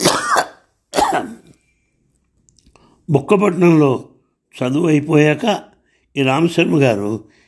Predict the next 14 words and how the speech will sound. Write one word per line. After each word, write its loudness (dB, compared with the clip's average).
హిందూపూర్ 2
హై 4
స్కూల్లో -4
చేరాడు. -6
ఎప్పుడో 2
పంతొమ్మిది -4
వందల -4
నలభై 0
మూడులో. 2
ఇంకా 0
పంతొమ్మిది 2
వందల -2
నలభై -2
నాలుగులో -4